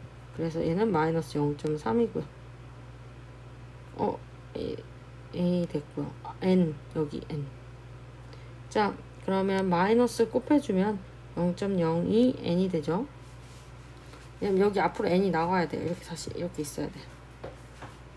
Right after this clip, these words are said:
그쵸? 자, 그러면 영점이, 영이로 나누면 영점영이, 영점삼공. 그럼 얘는,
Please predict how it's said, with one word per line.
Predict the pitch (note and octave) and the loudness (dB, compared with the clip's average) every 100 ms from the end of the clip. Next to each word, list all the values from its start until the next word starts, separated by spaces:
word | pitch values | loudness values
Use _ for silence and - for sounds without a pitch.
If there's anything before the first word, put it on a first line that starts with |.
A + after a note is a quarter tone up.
| - - | -14 -10
그쵸? | F#3 - D#3+ A3+ C#4+ - - - | -4 0 0 0 -2 -12 -18 -2
자, | G#3+ G3+ | 0 6
그러면 | A3+ A3 F#3+ | 8 8 8
영점이, | F#3 C4+ B3 G3 | 8 10 8 8
영이로 | - - F3+ G#3+ A3+ | 2 4 6 8 8
나누면 | F3+ E3 F3 A3 - - - - - - - - - - | 8 4 4 4 0 -10 -18 -18 -18 -18 -18 -18 -8 2
영점영이, | F3+ F#3 F3+ - A#3 A#3+ G3+ E3 E3 F3 E3+ D3+ - - | 4 6 2 6 8 8 6 4 4 4 2 0 -10 -2
영점삼공. | E3 E3 D#3+ - A3 A3+ A3 A3+ A3 F#3 D#3 - - - | 0 0 0 2 4 4 4 2 2 0 -4 -4 -14 -6
그럼 | F3 E3+ | 0 2
얘는, | D#3+ G3 D4 | 4 4 4